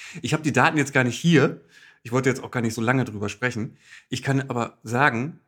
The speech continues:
dass die Lamberti-Straße mit Abstand die Straße ist, in der am häufigsten geblitzt wird. Und ich kann dir auch sagen, dass in der Straße, in der wir uns gerade befinden,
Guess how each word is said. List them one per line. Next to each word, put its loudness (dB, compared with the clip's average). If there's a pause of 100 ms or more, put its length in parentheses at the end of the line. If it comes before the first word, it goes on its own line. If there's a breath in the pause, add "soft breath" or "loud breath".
(160)
dass -14
die -14
Lamberti-Straße -6
mit -2 (100)
Abstand 0
die 0
Straße -2
ist, -4
in -10
der -2
am -6
häufigsten -2
geblitzt -8
wird. -20 (460)
Und 0
ich -6
kann -2
dir -4
auch 2
sagen, -6
dass -8
in -10
der -2
Straße, -8
in -8
der -4
wir 2
uns -2
gerade -8
befinden, -6